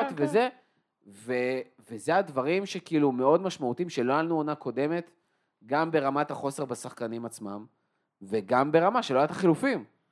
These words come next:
Speaker 2: ולא יכולת להרשות לעצמך לעשות את כל החילופים האלה. אה,
Speaker 1: זה גם אפשר לך לשחק
Speaker 2: ואני אוסיף
Speaker 1: אינטנסיבי.
Speaker 2: עוד משהו, אני אוסיף עוד משהו,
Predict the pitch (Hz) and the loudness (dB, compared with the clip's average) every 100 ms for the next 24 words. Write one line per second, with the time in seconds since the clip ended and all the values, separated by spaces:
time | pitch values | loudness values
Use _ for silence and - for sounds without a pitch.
0 | _ - 120 147 180 185 170 196 196 185 | _ 0 0 2 0 0 0 -2 -2 -2
1 | 139 127 120 143 - - 143 135 123 - | -6 -4 -4 -6 -10 0 0 2 -2 -2
2 | 170 208 226 247 _ _ _ _ - 110 | -2 -2 -2 -4 _ _ _ _ -4 0
3 | 113 113 113 113 117 113 113 113 120 123 | 2 2 2 2 2 0 -2 0 2 4
4 | 120 170 180 151 139 139 151 147 139 131 | 6 6 4 2 0 2 4 4 6 4
5 | 110 151 170 185 202 208 240 262 254 _ | 6 6 6 6 2 0 -2 -4 -6 _
6 | _ 104 110 151 135 107 156 175 202 208 | _ -16 -10 -8 -4 0 0 0 -6 -6
7 | 240 | -10